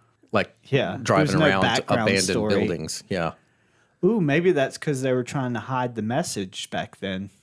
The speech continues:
Speaker 1: Maybe.
Speaker 2: I'm trying to help you out here.
Speaker 1: <laughs> So he's a la-, he's lazy. He's always interested in food, more interested in food than solving mysteries.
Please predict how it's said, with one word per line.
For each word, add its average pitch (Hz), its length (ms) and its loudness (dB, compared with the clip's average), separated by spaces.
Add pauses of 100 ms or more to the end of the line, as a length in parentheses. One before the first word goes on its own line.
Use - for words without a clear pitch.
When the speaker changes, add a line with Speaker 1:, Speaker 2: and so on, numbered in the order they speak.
(600)
Speaker 1:
Maybe. 104 460 2 (840)
Speaker 2:
I'm 123 120 -4
trying 123 260 0
to 107 80 -2
help 101 260 -4
you 101 100 -4
out 95 220 -2
here. 147 880 -2
Speaker 1:
<laughs> - 60 -20 (420)
So 147 280 6 (180)
he's 170 160 2
a 160 80 6
la-, 165 240 4
he's 131 220 0
lazy. 165 420 6
He's 139 180 0
always 147 280 6
interested 135 460 0
in 113 100 -2
food, 131 500 2 (240)
more 135 280 4
interested 113 440 -2
in - 60 -12
food 117 400 0
than 101 120 0
solving 101 380 0
mysteries. 101 540 -2